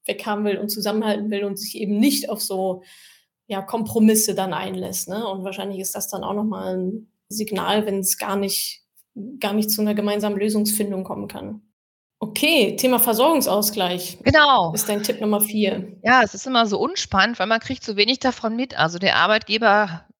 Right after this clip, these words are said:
Speaker 2: führt so heimlich so ein paar Rentenanwartschaften ab. Die hat man gar nicht so auf dem Schirm, die Höhe hat man auch nicht so auf dem Schirm. Aber ist halt total wichtig, weil wir wollen natürlich alle mit fünfundsechzig auch noch Geld ausgeben und leben können und nicht von Grundsicherung leben.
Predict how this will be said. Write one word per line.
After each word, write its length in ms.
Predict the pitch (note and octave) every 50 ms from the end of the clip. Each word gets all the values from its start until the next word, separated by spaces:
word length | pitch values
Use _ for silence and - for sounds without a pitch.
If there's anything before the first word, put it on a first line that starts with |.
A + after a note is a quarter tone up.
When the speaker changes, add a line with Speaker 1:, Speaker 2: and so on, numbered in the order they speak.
| _ _ _
Speaker 2:
führt 280 | _ - A3+ B3 B3 -
so 200 | - G3+ F3 D3+
heimlich 380 | D#3 D#3 G3 A3+ B3 B3+ B3+ -
so 100 | - F#3
ein 60 | F3+
paar 200 | - D#3+ D3 D3
Rentenanwartschaften 960 | D3 F#3 C4 B3+ G3+ A3 B3 B3+ A#3 A#3+ - - B3+ A#3+ - - - C4 A#3
ab. 260 | G#3+ A#3 C4+ - - - - - - - - _ _
Die 120 | F#3 G3
hat 100 | G3+ -
man 180 | A3 F#3 F3 E3+
gar 100 | D#3 D#3+
nicht 160 | F3 G3+ F#3+
so 80 | - D3
auf 80 | D3
dem 100 | C#3+ D3
Schirm, 380 | D3 - - - A#3+ C4+ C#4 C4
die 160 | G3 F#3 E3+
Höhe 220 | D#3+ F3+ F3+ F#3
hat 100 | F3 F3
man 140 | F#3 D#3 B2
auch 80 | B2+ E3+
nicht 180 | F#3+ A3 A3
so 100 | - -
auf 120 | - - G#3
dem 100 | A3 A3+
Schirm. 300 | G#3+ - - G3 A3 A#3+ - - - - - -
Aber 160 | - E3+ F#3
ist 100 | G#3+ -
halt 160 | - G#3+ G3 G#3
total 400 | A3 G3 - G3 E3+ E3+ F3+ D#3+
wichtig, 420 | D#3+ A3 G#3+ - - B3 A#3+ -
weil 120 | F#3 F3+
wir 120 | G3 F#3 F3
wollen 160 | E3+ E3+ F#3+
natürlich 280 | G#3+ G#3+ G#3 G3+ - -
alle 100 | F3 F#3+
mit 160 | F3+ F3+ F#3+
fünfundsechzig 640 | - G#3 G3+ G3+ F#3 - G#3 - - - - -
auch 80 | E3 G#3+
noch 180 | A#3 G3 E3+
Geld 300 | - - C#3 D3+ E3 -
ausgeben 560 | - B2+ D#3+ E3 - _ - D#3 F3+ G3 G#3 -
und 140 | F3 F#3
leben 400 | E3 D#3+ E3 F#3 A3 A3+ G#3+ E3
können 280 | - - C#3+ C#3 D#3+ E3+
und 80 | D#3 D#3
nicht 160 | E3+ F#3+ -
von 140 | - F3+ F3
Grundsicherung 640 | - D#3+ G3 C4 - - F3+ E3 - - D3 C#3+ C3
leben. 320 | - C3 B2 C3 E3 G#3